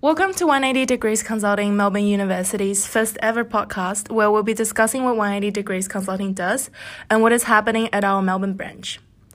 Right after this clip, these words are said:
I am Whitney, Vice President of one eighty Degrees Consulting Melbourne. Today I'm here with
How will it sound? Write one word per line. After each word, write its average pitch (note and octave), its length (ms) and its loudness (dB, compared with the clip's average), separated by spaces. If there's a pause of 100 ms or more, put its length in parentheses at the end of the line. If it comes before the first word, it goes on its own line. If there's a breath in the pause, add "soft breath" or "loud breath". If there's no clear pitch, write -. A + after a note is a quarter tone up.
(1000 soft breath)
I A#3 140 6
am A3 480 2
Whitney, D4 420 2
Vice A#3+ 260 2
President A3 520 0
of G#3 160 -2
one G#3 140 0
eighty G#3 160 2
Degrees G3+ 360 -2
Consulting G3 540 -2
Melbourne. G#3 500 -2
Today A3 380 2
I'm G#3+ 180 2
here G#3 320 0
with G3 460 0